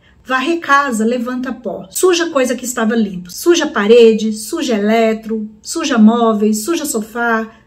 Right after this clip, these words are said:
suja mesa de jantar, por mais que você não perceba. Então, opte por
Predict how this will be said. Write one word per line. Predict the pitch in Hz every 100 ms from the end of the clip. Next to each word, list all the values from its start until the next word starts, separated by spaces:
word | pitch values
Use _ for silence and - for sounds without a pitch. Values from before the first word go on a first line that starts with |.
| _
suja | - 339 311
mesa | 285 254 233
de | 208
jantar, | 196 208 233 233 226 -
por | 277
mais | 269 277 285
que | -
você | 269 269 277
não | 262 277 302
perceba. | 311 302 302 214 175 180 - - - _
Então, | 285 294 269
opte | 285 311 320 339 339
por | - 277 269